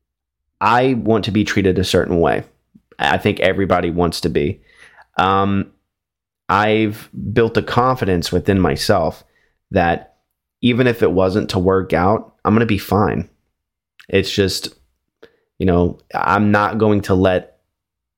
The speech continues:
like, relationships that end devastate me anymore, 'cause it, it doesn't say anything about me. It, it really doesn't. I'm, I have flaws. I do.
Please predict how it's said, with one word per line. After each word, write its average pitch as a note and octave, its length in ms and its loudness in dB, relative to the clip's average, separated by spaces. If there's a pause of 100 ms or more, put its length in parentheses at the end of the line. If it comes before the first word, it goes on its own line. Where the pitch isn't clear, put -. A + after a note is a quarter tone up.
(800)
like, E2 240 -2
relationships G2+ 680 0
that E2+ 240 -2
end G2 440 0 (580)
devastate F2+ 560 -2
me D2 140 2
anymore, B1+ 460 0 (560)
'cause F#2 220 0
it, - 120 -10
it G#2 420 -2
doesn't G#2+ 340 0
say F#2+ 200 0
anything E2+ 320 -2
about A#1 260 -2
me. G1+ 200 -6 (560)
It, - 240 0
it F#2+ 160 0
really F#2 240 2
doesn't. D#2+ 520 -2
I'm, F2+ 400 0 (800)
I G2+ 140 0
have G2 220 0
flaws. E2+ 560 0
I F2+ 140 0
do. B1 280 0